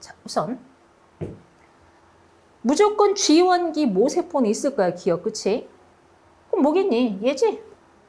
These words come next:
왜냐면, 어, 어느 세포든 간에 한 사람한테 있는 유전자가 어떤 세포에 없어. 그럼 그 세포는 이엔이 될 수 없거든.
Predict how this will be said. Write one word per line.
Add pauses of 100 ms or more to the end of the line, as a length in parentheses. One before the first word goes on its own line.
(120)
왜냐면, (640)
어,
어느
세포든
간에
한
사람한테
있는
유전자가 (1120)
어떤
세포에
없어.
그럼
그
세포는
이엔이
될
수
없거든.